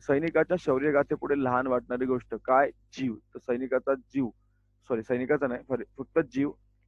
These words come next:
हा सै-, सैनिकाच्या शौर्यगाथेपुढे लहान आहे. त्यानंतर "तोफा धडाडताना पडणाऱ्या सैनिकाचे पाऊल", कसे असते पाऊल? जिद्दीचे पाऊल असतं सैनिकाचं. आज आपण पाहतो आपले सैनिक हे, अ,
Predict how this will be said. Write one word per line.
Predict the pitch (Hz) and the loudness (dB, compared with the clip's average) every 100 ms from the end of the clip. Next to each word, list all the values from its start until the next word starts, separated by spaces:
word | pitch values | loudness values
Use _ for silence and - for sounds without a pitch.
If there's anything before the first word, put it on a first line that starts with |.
| - | 0
हा | 131 | 0
सै-, | 165 139 127 127 - | 2 0 0 -2 -4
सैनिकाच्या | 139 131 139 143 | -2 0 0 0
शौर्यगाथेपुढे | 127 127 127 135 123 135 | -2 0 0 -2 -2 -2
लहान | 117 123 | 0 -2
आहे. | 123 120 135 - _ _ _ _ _ _ | -2 -4 -6 -8 _ _ _ _ _ _
त्यानंतर | 139 160 165 180 180 | 2 2 2 4 4
"तोफा | - _ 147 147 185 | 2 _ 0 2 4
धडाडताना | 165 139 139 147 - _ _ 131 131 139 - _ | 4 6 6 4 0 _ _ 2 4 2 -2 _
पडणाऱ्या | 135 127 139 143 | -2 2 2 2
सैनिकाचे | 143 127 127 131 127 | 2 -2 0 0 -2
पाऊल", | 123 117 | -2 -4
कसे | 123 127 139 | -4 -2 -2
असते | - 131 | -2 -2
पाऊल? | 127 143 156 | 2 0 0
जिद्दीचे | 117 117 - 131 147 | -4 -6 -6 -4 -2
पाऊल | 127 127 | 0 0
असतं | 123 - | -2 -6
सैनिकाचं. | 135 120 117 110 117 113 | -4 -4 -4 -6 -6 -4
आज | 95 123 | 0 0
आपण | 123 135 | 0 0
पाहतो | 135 127 120 | 0 0 0
आपले | 117 127 | -2 -4
सैनिक | - 117 120 | -2 -4 -2
हे, | 127 123 - _ _ _ - | -2 -2 -4 _ _ _ -10
अ, | 107 | -4